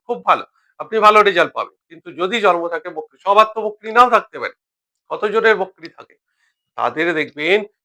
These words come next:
যে অনেকের পিতার, বাবার একটা হেলথের প্রবলেম হয়েছে। তারা কিন্তু একটু সাবধান, যাদের বক্রী নেই।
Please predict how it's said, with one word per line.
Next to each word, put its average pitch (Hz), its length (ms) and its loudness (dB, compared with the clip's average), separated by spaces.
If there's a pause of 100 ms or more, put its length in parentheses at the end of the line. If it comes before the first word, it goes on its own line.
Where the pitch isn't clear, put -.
(120)
যে 147 80 -10
অনেকের 165 480 -2 (100)
পিতার, 131 340 -4 (140)
বাবার 151 480 6
একটা 165 320 -4 (480)
হেলথের 160 400 -10
প্রবলেম 160 520 -4 (360)
হয়েছে। 127 220 -18
তারা 190 340 2
কিন্তু 185 500 -8 (300)
একটু 202 420 -12
সাবধান, 202 560 0
যাদের 175 300 -2 (120)
বক্রী 185 500 -12
নেই। 180 440 4